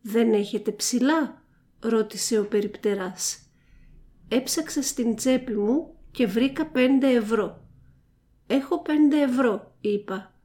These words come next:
«Α, ωραία, ευχαριστώ», είπε ο περιπτεράς και μου έδωσε τα ρέστα.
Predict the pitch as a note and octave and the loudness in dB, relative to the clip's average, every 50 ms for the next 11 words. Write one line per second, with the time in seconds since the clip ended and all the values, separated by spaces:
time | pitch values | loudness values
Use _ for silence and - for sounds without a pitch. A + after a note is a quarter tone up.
0 | _ _ _ B3 C#4 D4+ D#4 D#4 D4+ C4+ C4+ B3+ A3+ F3 D#3+ D#3 - - - A#3+ | _ _ _ 2 2 4 4 4 4 4 4 2 2 0 -2 -8 -10 -6 -6 -6
1 | - - - C4 B3 B3 A#3 A#3+ - - - G#3+ - - - _ _ _ _ _ | -6 -2 0 0 0 0 -2 -4 -4 -2 -2 -2 -2 -4 -10 _ _ _ _ _
2 | _ _ _ - A#3 A3 - A3+ G3+ F#3+ G3 - G3+ G3 G3 - - - G#3 G#3+ | _ _ _ -4 -4 -2 0 0 -2 0 -2 -4 -6 -6 -6 -10 -6 -6 -4 0
3 | A3 B3 D4 F4 - - - - - _ _ _ _ - D4+ C4+ C4 A#3 A3+ A3+ | 2 2 2 2 0 -4 -8 -8 -10 _ _ _ _ 2 4 4 6 4 4 2
4 | A#3+ A3+ A#3+ C4+ B3+ - - B3+ B3 - A#3 A3 G#3 G3+ F#3+ G3 - - - - | 2 2 0 -2 -2 0 -2 -4 -2 -2 -2 -2 0 -2 -4 -4 -6 -8 -8 -10
5 | A#3+ - | -16 -16